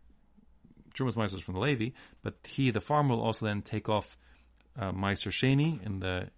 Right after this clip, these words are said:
years one, two, four, five, or Meiser Ani in years three and six. So there's a deadline. You don't have to give it right away. Maybe you don't have a Kohen handy for a long time, but the Torah prescribes that there, these two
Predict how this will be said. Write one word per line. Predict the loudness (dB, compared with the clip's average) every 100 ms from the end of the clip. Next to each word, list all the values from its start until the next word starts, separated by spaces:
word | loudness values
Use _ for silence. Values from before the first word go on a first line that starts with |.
| _ -20 _ -12
years | -6 -4 -2
one, | -2 -2
two, | -4 -6
four, | -6 -6
five, | -2 0 0 -2 -16 -4
or | 0
Meiser | 2 0 -2 0
Ani | 4 4 4 2
in | 0
years | 0 -2
three | -2
and | -2 -4
six. | -10 -16 -20 -20 -20 -20
So | -4 0
there's | 2 4
a | 2
deadline. | 4 4 4 4 0 -4 -14 -20 _ -4
You | -2
don't |
have | -2
to | 0
give | 0
it | 0
right | 2 2
away. | 2 2 2 2
Maybe | 0 0
you |
don't | 0
have | -2 -4
a |
Kohen | -4 -2 0
handy | 0 0 -2
for | -4 -4
a |
long | -4 -4
time, | -6 -6 -6 -10 -20 _ 6
but | 8 6 0 -20 -20 _ _ _ _ _ _ _
the | -10
Torah | 0 4 4
prescribes | 2 0 2 4 2 -2 -8 -10
that | -4
there, | 0 0 0 -6 _ _ _ _ _ -8
these | -2 0 0 -4 -14 _ -6
two | 2 4 4 0